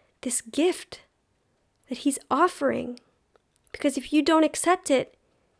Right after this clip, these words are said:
he will have to face your sin, and you will have to face your sin. But he is willing to wash that away, and he is able to wash that away. It's up to you to lay down your unbelief at his feet right now,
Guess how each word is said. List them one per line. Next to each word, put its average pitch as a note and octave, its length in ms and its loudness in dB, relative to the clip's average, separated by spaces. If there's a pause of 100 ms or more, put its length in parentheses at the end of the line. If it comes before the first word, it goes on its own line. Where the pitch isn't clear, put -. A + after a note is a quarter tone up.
he - 220 2
will D#4 300 4
have B3+ 260 -6
to A#3+ 100 0
face A3 360 -2
your A3+ 100 -6
sin, - 420 -8 (300)
and A3 180 -6
you C#4 100 4
will C#4 140 2
have A3+ 220 -10
to A3+ 100 -6
face - 280 -10
your - 80 -10
sin. - 360 -12 (840)
But - 100 -20
he C#4 100 -4
is B3+ 100 -2
willing A#3+ 600 2 (280)
to B3 180 -2
wash A3+ 480 -2
that A#3 180 -2
away, C4 500 -8 (680)
and A#3+ 80 2
he A#3+ 80 10
is A3 80 4
able A#3 320 4
to G#3+ 160 -8
wash G#3+ 300 -8
that A3 180 -10
away. G#3+ 400 -12 (2250)
It's - 100 -6
up C4+ 100 -2
to C4 120 -2
you B3+ 320 2 (240)
to - 140 -2
lay A#3 180 4
down A#3 260 4
your A3+ 140 2
unbelief B3+ 580 2
at A#3+ 100 -4
his B3+ 220 0
feet B3 300 -2
right A#3 280 4
now, B3 380 -2